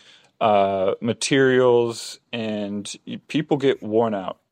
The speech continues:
You know, the, especially if, if you're not used to doing that, your, your body has an adjustment period. And so that's, that's pretty common.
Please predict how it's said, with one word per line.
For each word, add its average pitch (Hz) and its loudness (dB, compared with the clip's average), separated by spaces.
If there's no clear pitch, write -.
You 117 -2
know, 104 -4
the, 107 0
especially 143 -2
if, - -10
if - -10
you're 208 -2
not 156 -2
used 131 -6
to 120 -10
doing 120 -2
that, 101 -4
your, 104 -2
your 113 -4
body 107 2
has 104 -6
an 98 -10
adjustment 98 -6
period. 95 -4
And 104 -10
so 139 -6
that's, 180 0
that's - -2
pretty 156 -2
common. 120 -4